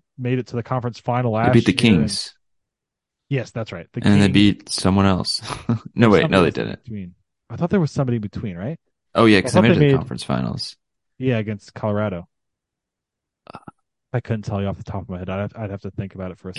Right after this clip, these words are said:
Speaker 2: Calgary. They beat
Speaker 1: Oh,
Speaker 2: Calgary.
Speaker 1: yeah, I was gonna
Speaker 2: Battle
Speaker 1: say,
Speaker 2: of
Speaker 1: yeah, it's
Speaker 2: Alberta.
Speaker 1: Calgary.
Speaker 2: Duh. <laughs>
Speaker 1: Exactly. Yeah. Um, so they, I mean, they beat L A, they beat Calgary last year, like, slowly building up to this moment.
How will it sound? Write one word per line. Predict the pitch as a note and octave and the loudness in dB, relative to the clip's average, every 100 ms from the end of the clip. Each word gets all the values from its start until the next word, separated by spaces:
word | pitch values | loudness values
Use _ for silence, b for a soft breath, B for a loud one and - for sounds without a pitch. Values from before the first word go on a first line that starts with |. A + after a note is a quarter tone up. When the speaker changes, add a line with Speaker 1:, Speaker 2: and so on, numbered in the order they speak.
| C3 | 2
Speaker 2:
Calgary. | C3+ G2 B1+ - - _ - | 4 2 0 -4 -10 _ -6
They | G#2 | 0
beat | A2+ | 0
Speaker 1:
Oh, | - | 4
Speaker 2:
Calgary. | F3 C#3+ - | 4 4 2
Speaker 1:
yeah, | F3 | 2
I | |
was | D#3 B2 | 2 2
gonna | F3 | 2
Speaker 2:
Battle | G3 G#3 | 4 6
Speaker 1:
say, | - | 6
Speaker 2:
of | |
Speaker 1:
yeah, | G2 | 4
it's | G2 | 4
Speaker 2:
Alberta. | G#2 - | 4 2
Speaker 1:
Calgary. | - F#2+ | 0 -8
Speaker 2:
Duh. | - F#2 F2 F2+ - | -2 0 0 -2 -4
<laughs> | |
Speaker 1:
Exactly. | C#3 C#3 D3 G#2 G2 - | -4 2 0 0 -10 -10
Yeah. | A#2 G2+ _ _ _ _ C#3+ | -8 -8 _ _ _ _ 0
Um, | C3+ B2 G#2+ G2 - _ _ _ | 2 2 0 -6 -12 _ _ _
so | _ C#3+ | _ 0
they, | C3+ E3 | 2 2
I | D3 | 2
mean, | C#3+ | 2
they | D3 | 0
beat | D3 C3+ | 0 -2
L | C#3+ C#3 | -2 0
A, | C3+ C#3 | 0 0
they | B2 | -2
beat | C3 - | -6 -10
Calgary | - C3+ C3+ C3+ | -4 -2 0 0
last | C3 C3 - | -2 -4 -4
year, | C3+ C3 A#2 _ _ - | -2 -2 -6 _ _ -8
like, | B2+ | -8
slowly | - - C#3+ D3 E3 E3+ F3 | -6 0 4 6 8 8 4
building | C#3 C#3 C3+ C#3 C3+ B2 | 2 2 2 0 -2 -4
up | A2+ G2+ _ | -6 -8 _
to | - B2 | -4 -2
this | B2 B2 | -2 -4
moment. | A#2+ B2+ D3 E3+ | 0 0 2 -2